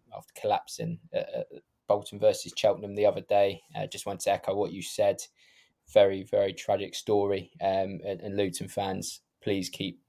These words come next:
sort of, if you go into the game, please keep your eyes out for, for any kind of tributes for, that Bolton will be planning. Um, yeah, it, it is trag-, a, a complete tragedy. And, and, you know, when you go to a football game, you, you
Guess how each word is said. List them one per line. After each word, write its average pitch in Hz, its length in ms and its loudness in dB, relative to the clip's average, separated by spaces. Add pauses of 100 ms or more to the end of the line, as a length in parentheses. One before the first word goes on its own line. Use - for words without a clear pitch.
sort - 300 -10
of, 87 100 -16
if - 320 -14
you 87 80 -6
go 92 160 6
into 92 180 -2
the 87 100 -4
game, 95 280 2
please 98 220 -10
keep 82 180 -12
your 98 140 4
eyes 98 240 4
out - 240 2
for, 95 180 2
for - 140 -2
any 95 400 0 (360)
kind 104 300 6
of 90 100 -4
tributes 104 600 -2
for, 110 260 -4
that 107 220 -4
Bolton 101 380 2
will 98 140 -2
be - 100 -10
planning. 101 460 -6 (640)
Um, 90 520 0 (340)
yeah, - 200 -2
it, 90 100 -4
it 85 420 -8
is - 260 -10 (320)
trag-, 98 340 4 (100)
a, - 240 -2 (160)
a 98 60 -8
complete 95 500 -6 (140)
tragedy. 95 640 0 (400)
And, 90 260 2
and, 87 260 -4 (380)
you 170 140 -10
know, 92 200 -6 (520)
when 90 160 0
you 87 80 -2
go 85 160 4
to 82 140 -6
a - 40 -6
football 85 320 -6
game, 95 300 0
you, 95 140 -8
you 110 200 -6